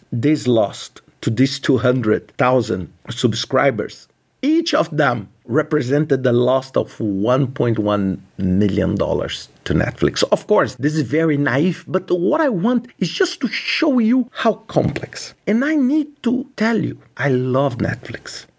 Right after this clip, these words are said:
And Netflix is not an incumbent, slow pace, you know, this, like, elephant organization that is struggling to move. No, no,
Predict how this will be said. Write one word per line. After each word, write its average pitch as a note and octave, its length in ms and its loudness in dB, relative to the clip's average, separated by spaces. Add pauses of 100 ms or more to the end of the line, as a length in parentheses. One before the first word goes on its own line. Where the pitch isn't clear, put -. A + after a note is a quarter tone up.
(420)
And C#3+ 200 4
Netflix G#3+ 560 0 (440)
is A#2 180 0
not F3+ 340 0
an D3+ 140 2
incumbent, B2 840 0
slow A#2+ 720 0 (120)
pace, B2 640 0
you A#2 180 -2
know, C3 220 0
this, A#2+ 340 -4 (240)
like, B2+ 460 -2
elephant D3+ 720 2
organization A#2+ 960 0
that B2 220 0
is A#2+ 280 0
struggling A#2 720 0
to B2 120 2
move. D3 280 2
No, G3+ 180 2
no, C4+ 260 0